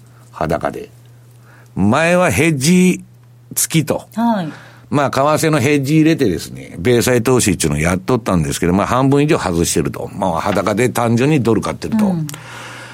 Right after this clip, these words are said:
Speaker 1: いうような流れがありまして、ドル円がなかなか下がらないんです。
Speaker 2: はい。
Speaker 1: そういう需給で。えーっと、日本の銀行の運用なんで。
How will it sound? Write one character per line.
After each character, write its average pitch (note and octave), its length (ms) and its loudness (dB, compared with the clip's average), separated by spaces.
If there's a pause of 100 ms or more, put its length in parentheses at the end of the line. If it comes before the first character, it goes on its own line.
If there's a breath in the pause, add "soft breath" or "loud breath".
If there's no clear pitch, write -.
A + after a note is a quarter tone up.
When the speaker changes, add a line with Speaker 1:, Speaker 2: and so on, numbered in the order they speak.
(160 loud breath)
Speaker 1:
い F3 120 4
う F#3+ 200 4
よ G3 160 4
う G3 40 2
な F#3+ 100 2
流 F#3+ 260 2
れ F#3+ 80 2
が B2+ 160 2
あ A2+ 40 0
り A#2 100 2
ま A2+ 160 0
し - 100 -4
て、 F#2+ 100 0
ド A2 240 2
ル F#3+ 160 4
円 G3 140 4
が F#3 80 4
な D3+ 220 0
か G#3 100 0
な G#3 80 0
か F#3+ 100 0
下 F#3 120 0
が F3+ 100 2
ら F3 80 0
な D#3 80 2
い B2 60 2
ん G2 60 2
で - 60 2
す。 - 20 -2
Speaker 2:
は E3 40 -2
い。 C#3+ 40 -2
Speaker 1:
そ B2+ 180 4
う B2 80 4
い - 20 4
う A#2+ 60 4
需 A2 220 2
給 G#2 200 2
で。 A2 640 2
え A2 40 4
ー G2 40 0
っ E2+ 40 -6
と、 G#2 120 0
日 A#2 160 2
本 E3+ 220 4
の D#3+ 100 2
銀 D#3+ 320 2
行 E3 160 4
の D3+ 140 4
運 D#3+ 200 4
用 D#3 200 4
な A#2+ 100 2
ん D#2 140 -2
で。 C#2+ 380 -6